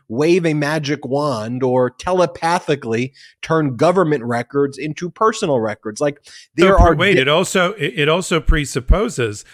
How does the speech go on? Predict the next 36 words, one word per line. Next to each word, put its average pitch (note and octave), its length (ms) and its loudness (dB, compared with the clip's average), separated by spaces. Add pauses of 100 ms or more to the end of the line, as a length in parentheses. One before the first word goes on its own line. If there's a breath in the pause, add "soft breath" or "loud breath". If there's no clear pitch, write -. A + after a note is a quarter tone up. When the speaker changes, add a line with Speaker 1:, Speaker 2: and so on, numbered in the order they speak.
(160 loud breath)
Speaker 2:
that C3 140 -4
the C3 80 -4
National D3 500 0
Archive C3+ 600 0 (400 soft breath)
got D3+ 340 0
a D3+ 80 -2
complete D3 600 0
inventory C#3 800 -2
of A#2 200 -2
everything C#3+ 600 -2
from C3+ 340 -4
the B2 140 -4
office C3 560 -2 (280 loud breath)
in, C3+ 200 -2
in C#3+ 160 -2
order C#3 240 0
to C3 200 -2
make C3 420 -2
that C#3 220 -4
determination. G#2+ 680 -6 (180 loud breath)
How F#3 120 0
do F#3+ 60 0
they F3+ 140 0
do D#3+ 160 0
that E3 240 2
if C3+ 80 -2
all C3 140 2
the C3 80 -2
boxes C3 400 -2
went B2 100 -4
out A#2+ 160 -2
the A#2+ 60 -8
door B2+ 360 0 (280 loud breath)
directly C3 400 -2
to A#2+ 100 0
Mar-a-Lago A#2 800 0